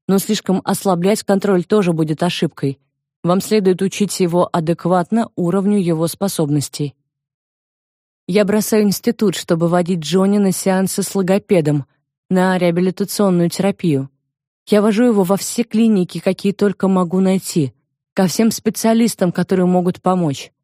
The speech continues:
Сейчас Одри говорит, что с детства ей ярче всего запомнились не тренировки в бассейне,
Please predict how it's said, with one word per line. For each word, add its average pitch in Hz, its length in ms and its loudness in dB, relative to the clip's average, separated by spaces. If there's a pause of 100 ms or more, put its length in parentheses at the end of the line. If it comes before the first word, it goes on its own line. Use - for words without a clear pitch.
(540)
Сейчас 262 420 0
Одри 220 280 2
говорит, 202 420 2
что - 260 0
с 180 80 2
детства 185 440 -2
ей 190 200 2
ярче 190 380 -2
всего 202 340 -2
запомнились 185 800 0
не 202 100 2
тренировки 214 600 0
в 160 80 -2
бассейне, 160 640 0